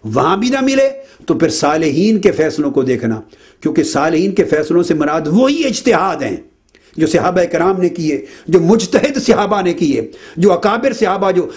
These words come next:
अगर सैयदना अबू बकर सिद्दीक करें इज्तिहाद तो वो सालेहीन का फैसला है, अगर फारूक आजम का इज्तिहाद मिल जाए तो सालेहीन का फैसला है, सैयदना उस्मान गनी का इज्तिहाद मिल जाए सालेहीन का फैसला है, सैयदना अली और मुर्तज़ा का फैसला मिल जाए तो सालेहीन का फैसला है।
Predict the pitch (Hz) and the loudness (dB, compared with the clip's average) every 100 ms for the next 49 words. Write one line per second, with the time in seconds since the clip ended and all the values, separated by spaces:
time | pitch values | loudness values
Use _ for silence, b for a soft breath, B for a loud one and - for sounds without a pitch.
0 | B 185 240 233 - 220 233 220 214 220 | B 2 2 0 2 2 2 2 2 2
1 | 233 247 - 180 240 285 - 262 247 226 | 2 2 0 2 2 2 2 2 2 -2
2 | - 196 190 175 - B 180 180 175 165 | 2 2 2 -2 -8 B 2 2 2 2
3 | 160 170 220 151 127 113 127 107 92 - | 2 2 2 2 0 -2 -4 -4 -8 -18
4 | B B 180 190 - 208 240 240 214 254 | B B 0 2 2 0 2 0 0 0
5 | 262 240 202 - 170 190 175 170 175 202 | 0 0 0 0 0 0 0 2 2 2
6 | 202 - 165 143 190 208 135 127 139 113 | 0 0 0 2 0 0 0 0 -2 -4
7 | 107 - B B - 208 233 214 190 180 | -6 -12 B B 2 2 2 0 2 2
8 | 220 175 226 311 311 240 - 202 196 185 | 2 0 0 0 0 -2 -2 -2 0 0
9 | 165 147 156 208 269 B B - 196 233 | 0 2 2 2 -2 B B -2 0 2
10 | 233 392 330 139 156 - 131 110 B B | 2 0 -2 -2 -2 0 -2 -4 B B
11 | - 208 226 226 233 247 269 214 - - | 0 2 2 0 0 0 2 2 2 0
12 | 190 285 302 208 - B - 185 180 185 | 0 0 -2 -4 -6 B 0 0 2 0
13 | 160 143 165 240 269 - 220 226 254 370 | 0 2 2 2 0 0 2 2 0 0
14 | 302 160 123 123 95 | -2 -2 -2 -4 -6